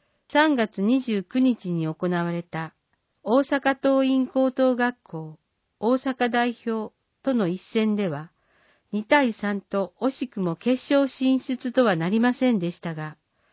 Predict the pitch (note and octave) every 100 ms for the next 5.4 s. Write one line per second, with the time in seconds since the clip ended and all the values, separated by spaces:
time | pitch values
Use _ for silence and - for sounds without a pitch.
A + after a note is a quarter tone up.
0 | _ _ _ _ - C#4 C4+ G#3 F#3 E3
1 | E3 F#3+ B3 A#3+ A#3 A3+ F3+ D#3+ - _
2 | _ - D4+ C#4+ G3+ F3+ G3 B3 B3+ G3
3 | F3 F#3+ F#3+ F#3+ G3 F#3 F#3 F#3 F#3+ G3
4 | _ _ _ _ _ G3+ B3 C4 D4+ D4
5 | - F#3 F3+ F3+